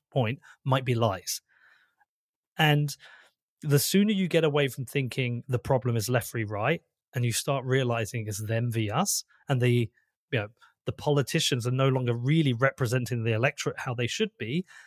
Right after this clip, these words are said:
and how they've created this, you know, this beast which is, that feeds on fiat money and requires the eternal printing of money, which damages you,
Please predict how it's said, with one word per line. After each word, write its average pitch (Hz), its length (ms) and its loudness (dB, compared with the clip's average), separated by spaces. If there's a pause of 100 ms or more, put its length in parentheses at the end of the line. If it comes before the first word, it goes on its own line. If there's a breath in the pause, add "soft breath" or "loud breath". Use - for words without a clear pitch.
(220 soft breath)
and 139 100 0
how 123 220 0
they've 120 320 -2
created 135 380 -2
this, 123 280 -4 (480 soft breath)
you 127 80 -4
know, 98 100 -6 (160)
this - 220 -4 (1040)
beast 160 440 2
which 127 280 2
is, 110 240 0 (640)
that 143 160 0
feeds 160 500 4
on 120 200 2
fiat 139 440 0
money 139 380 0 (360 soft breath)
and 135 140 0
requires 131 480 -2
the 123 120 -4
eternal 147 420 0
printing 131 340 0
of 131 60 2
money, 143 240 2
which 117 220 -4
damages 117 440 -2
you, 143 360 -2